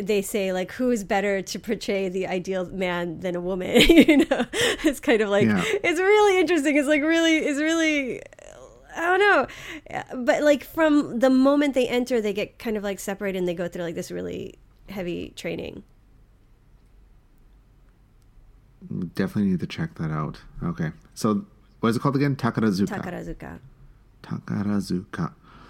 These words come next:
Speaker 2: I'll try to remember to put that in the, the show notes.
Speaker 1: <laughs>
Speaker 2: <laughs> Takarazuka. Uh, in the parks.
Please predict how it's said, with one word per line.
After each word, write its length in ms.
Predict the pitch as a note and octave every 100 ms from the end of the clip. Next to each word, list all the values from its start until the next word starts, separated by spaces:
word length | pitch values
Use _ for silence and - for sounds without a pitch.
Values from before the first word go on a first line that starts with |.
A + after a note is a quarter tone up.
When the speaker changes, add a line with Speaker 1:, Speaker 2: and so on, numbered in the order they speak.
| - - _ _ _ -
Speaker 2:
I'll 60 |
try 160 | - A2
to 60 |
remember 240 | A2 G#2 F#2+
to 60 |
put 200 | F#2 G2 G2
that 80 |
in 160 | F#2 F#2
the, 260 | F2 E2+ -
the 80 | -
show 200 | - G#2+
notes. 400 | D3 B3 D#4+ D#4+
Speaker 1:
<laughs> 300 | E4+ F4 - - - - -
Speaker 2:
<laughs> 320 | - - -
Takarazuka. 880 | - A#2+ B2 A2 G#2 G#2 - - - - - - - - - - - - - _ _ _ _ _ _ _ _ _ _ - -
Uh, 640 | B2+ C3 C3+ B2 - - - - -
in 140 | C#3+ F3+
the 80 |
parks. 720 | D3+ E3 F3 B2 - - -